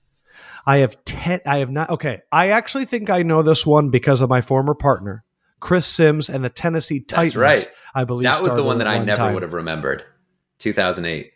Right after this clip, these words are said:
Speaker 1: Yes. I only know that one because that was the C J two K year, and Sims talked about
Speaker 2: Right.
Speaker 1: it often. I am gonna say that the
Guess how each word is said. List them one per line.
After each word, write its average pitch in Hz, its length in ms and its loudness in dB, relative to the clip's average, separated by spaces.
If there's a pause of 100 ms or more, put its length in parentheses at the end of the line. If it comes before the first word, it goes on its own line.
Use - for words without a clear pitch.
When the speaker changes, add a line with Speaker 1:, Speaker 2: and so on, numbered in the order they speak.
Speaker 1:
Yes. - 400 -6 (220)
I 147 240 2
only 175 400 2
know 185 180 0
that 170 220 2
one 160 240 0
because 151 380 -2
that 151 200 2
was 147 200 -2
the 139 120 -2
C 180 260 0
J 151 260 6
two 151 280 2
K 170 280 6
year, 123 500 4 (240)
and 131 200 2
Sims 143 360 2
talked 139 300 2
about 127 200 2
Speaker 2:
Right. 123 120 0
Speaker 1:
it - 40 -12
often. 123 420 2 (640)
I 185 200 4
am 247 100 -2
gonna 262 220 -2
say 196 240 2
that 170 160 -2
the 147 80 0